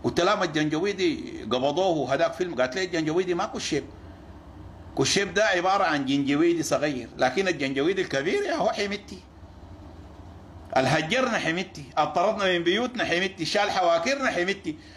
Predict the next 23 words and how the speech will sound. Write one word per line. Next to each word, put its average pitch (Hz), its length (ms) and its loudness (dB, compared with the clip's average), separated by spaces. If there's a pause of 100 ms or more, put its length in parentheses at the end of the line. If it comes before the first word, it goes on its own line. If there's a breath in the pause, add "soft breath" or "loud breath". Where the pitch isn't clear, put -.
(160 loud breath)
اطلعنا 226 680 4
من - 20 0
مناطقنا 220 540 2
حميتي. 240 480 0 (840)
نحن - 160 2
نرجع 254 420 2
كيف؟ 254 400 -2 (220)
ده 196 120 4
ما 262 140 4
سلام". 233 380 2 (1500)
وفعلا 262 800 4
الآن 285 440 4 (360)
لو 240 160 6
جينا 294 360 4
تاني 294 240 4
اتفقنا 247 500 2
مع 202 220 6
ديل 269 260 6
وقعدناهم، 208 720 4
أهلنا 220 300 2
ديلك 220 280 0
ما 220 100 4
بيرجعوا، 185 380 0